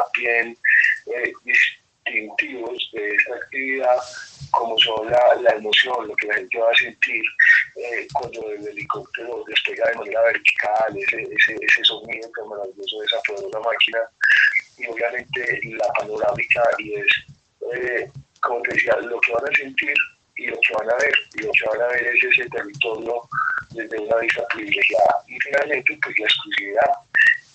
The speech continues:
Entendemos en, en Colombia, eh, que volar es uno de los grandes sueños de los seres humanos, y hacerlo en helicóptero es algo entonces, eh, que merece la pena vivirlo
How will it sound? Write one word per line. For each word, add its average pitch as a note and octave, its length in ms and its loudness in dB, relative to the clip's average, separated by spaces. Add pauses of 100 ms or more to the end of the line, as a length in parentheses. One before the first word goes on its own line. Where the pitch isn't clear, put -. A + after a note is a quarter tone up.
Entendemos A#2 680 0
en, B2 120 -4
en A2+ 260 0
Colombia, G#2+ 480 0 (400)
eh, G#2+ 240 0 (220)
que A2 160 0
volar A2+ 360 0
es A2+ 140 2
uno C3+ 140 -4
de C3 60 -2
los A2+ 140 -8
grandes G#2 360 -2
sueños B2 220 -2
de C3+ 100 -8
los G#2 100 0
seres A#2+ 220 -4
humanos, A#2 640 -2
y - 80 -8
hacerlo A2 360 -2
en B2 80 -2
helicóptero - 680 -4 (380)
es - 240 2
algo B2 160 -2
entonces, A#2 720 0
eh, G2+ 520 -2
que - 140 2
merece G#2+ 380 0
la A#2 100 2
pena A2+ 500 -2 (360)
vivirlo A#2 640 -4